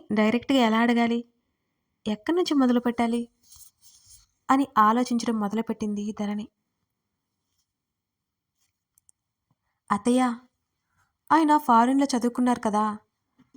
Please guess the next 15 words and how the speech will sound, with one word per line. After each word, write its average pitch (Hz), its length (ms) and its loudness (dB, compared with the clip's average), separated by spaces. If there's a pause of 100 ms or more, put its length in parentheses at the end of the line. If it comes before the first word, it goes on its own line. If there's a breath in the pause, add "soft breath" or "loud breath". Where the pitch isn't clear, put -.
(100)
అని 240 200 2
అడిగింది 220 480 -2
ధరణి. 220 360 -6 (3000 soft breath)
"అవును 247 240 4
ధరణి" 247 340 2 (920 soft breath)
అని 226 220 2
అంది 220 280 -2
మాలవిక. 208 480 -6 (1600)
ఆ 269 80 2
తర్వాత 285 380 2 (120)
ఏం 226 220 2
అడగాలో 254 360 2 (720)
అర్థం 190 360 -2
కాలేదు 233 340 2
ధరణికి. 220 440 -4